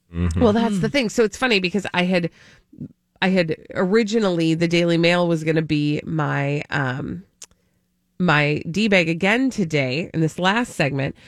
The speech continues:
Speaker 2: because they did it again with Kelly Osbourne. Be-, so Kelly Osbourne is, like, the new Adele, where now every time Kelly Osbourne does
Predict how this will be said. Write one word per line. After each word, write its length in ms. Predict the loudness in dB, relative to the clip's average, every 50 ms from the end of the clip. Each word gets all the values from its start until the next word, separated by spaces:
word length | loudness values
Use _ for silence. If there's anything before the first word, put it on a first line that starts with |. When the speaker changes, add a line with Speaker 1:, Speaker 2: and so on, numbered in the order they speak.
| -20 -20 -20 -20 -8 _
Speaker 2:
because 340 | -2 0 2 2 2 2 2
they 140 | 0 0 0
did 240 | 2 0 0 2
it 100 | 0 0 -2
again 560 | -4 -6 -4 -2 -2 0 0 2 2 2 2
with 180 | 0 0 -2 -4
Kelly 360 | -4 -2 0 0 0 0 -2 -4
Osbourne. 600 | -4 -4 -2 -4 -2 -2 -2 -2 -2 -2 -2 -4
Be-, 140 | -4 -6
so 180 | -4 -2 -2 -2
Kelly 320 | -2 0 0 0 0 2
Osbourne 420 | 2 2 0 0 0 -2 0 0 0
is, 120 | 0 0
like, 160 | -2 -2 -2
the 80 | 0 0
new 180 | 2 2 4 2
Adele, 500 | 2 0 0 0 0 -2 -4 -8 -12 -16 _ _ -20 -20 -20 -20 _ _ -4
where 160 | 0 0 2
now 360 | 4 4 4 2 0 -2 -6 _ _ _ _ _ _ _ _ _ _ -2
every 220 | 0 0 0 -2
time 300 | -2 -2 -2 -2 -2 -2
Kelly 280 | -2 -2 -2 0 0 0
Osbourne 400 | 0 0 -2 -2 -2 -2 -2 0
does 240 | 0 0 -2 -2